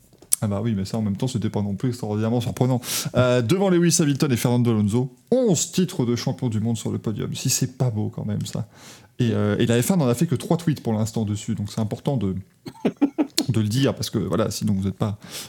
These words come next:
vous êtes pas au courant. Lance Stroll quatrième devant Sergio Perez, Lando Norris, Nico Hülkenberg, Oscar Piastri,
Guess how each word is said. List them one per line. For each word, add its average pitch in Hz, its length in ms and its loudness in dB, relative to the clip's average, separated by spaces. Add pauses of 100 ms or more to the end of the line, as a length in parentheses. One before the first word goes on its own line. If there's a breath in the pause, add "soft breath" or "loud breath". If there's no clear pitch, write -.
vous 117 60 0
êtes - 80 -6
pas 127 100 4
au 113 60 2
courant. 117 260 0
Lance 131 180 2
Stroll 143 180 0
quatrième 127 460 0
devant 113 160 2
Sergio 110 300 0
Perez, 110 300 2
Lando 107 200 2
Norris, 107 300 0
Nico 120 340 0
Hülkenberg, 113 580 0
Oscar 123 320 0
Piastri, 196 480 0